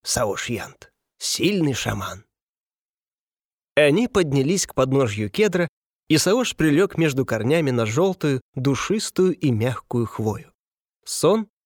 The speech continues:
поглотил его мгновенно. Саош Янт увидел себя сидящим у костра,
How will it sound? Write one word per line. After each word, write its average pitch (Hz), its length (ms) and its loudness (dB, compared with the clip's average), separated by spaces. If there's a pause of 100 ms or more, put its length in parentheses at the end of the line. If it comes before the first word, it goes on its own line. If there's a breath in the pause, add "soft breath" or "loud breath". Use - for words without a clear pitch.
(200)
поглотил 139 520 2
его 127 200 0
мгновенно. 104 720 -4 (1040)
Саош 131 400 2
Янт 143 400 0 (240)
увидел 175 400 2
себя 151 300 0
сидящим 147 640 0
у 143 120 -2
костра, 123 600 -2